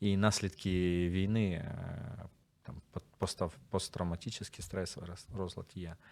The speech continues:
А, є проблеми. Эти проблемы есть. Я просто, я не, э, хочу сказать, э, у нас хорошая страна.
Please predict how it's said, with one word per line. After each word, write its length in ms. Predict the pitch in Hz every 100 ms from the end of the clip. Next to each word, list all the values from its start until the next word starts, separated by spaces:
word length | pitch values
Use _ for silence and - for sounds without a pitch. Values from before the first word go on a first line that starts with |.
| - - - - - -
А, 320 | 80 80 78 - _ _ _ _ _ _ - - _ _ _ _ _ _ _ _ _ _ _ _ _ _ _ _ _ _ - - - -
є 200 | 101 101
проблеми. 580 | 95 90 90 80 73 78 - _ _ _ _ _ _ _ -
Эти 160 | 107 110
проблемы 500 | 113 107 110 110 110 110 82
есть. 180 | - - - - - -
Я 160 | 101
просто, 340 | - 120 - 113
я 140 | 110
не, 180 | 117 120
э, 340 | 98 107 104
хочу 220 | 95 - 110
сказать, 360 | - 107 -
э, 680 | 87 95 92 90 90 87 85 - _ _ _ _ _ _ -
у 60 |
нас 140 | 120 -
хорошая 340 | 127 - 85
страна. 340 | - 80 73